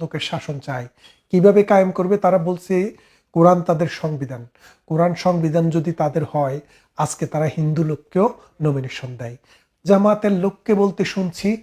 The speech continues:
যে চুয়ান্ন বছরের প্রতিশোধ নেওয়ার সুযোগ। চুয়ান্ন বছর আগে বাংলাদেশে কি হয়েছিল, আপনারা সবাই জানেন। একটি মহান মুক্তিযুদ্ধ হয়েছিল। সেই যুদ্ধে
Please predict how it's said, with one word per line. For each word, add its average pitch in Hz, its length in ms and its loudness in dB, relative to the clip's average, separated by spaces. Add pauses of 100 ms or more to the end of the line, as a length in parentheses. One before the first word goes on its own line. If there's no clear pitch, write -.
(280)
যে 175 120 2
চুয়ান্ন 202 520 4
বছরের 190 520 2
প্রতিশোধ 175 500 -4
নেওয়ার 160 280 -2 (100)
সুযোগ। 131 240 -10 (500)
চুয়ান্ন 170 360 6
বছর 175 300 4
আগে 160 300 4 (320)
বাংলাদেশে 156 540 -2
কি 190 220 -2
হয়েছিল, 196 400 0
আপনারা 151 300 -6 (140)
সবাই 143 280 -4
জানেন। 123 260 -12 (360)
একটি 160 240 0
মহান 147 420 2
মুক্তিযুদ্ধ 143 680 -4 (120)
হয়েছিল। 147 400 -4 (400)
সেই 180 220 2
যুদ্ধে 151 360 0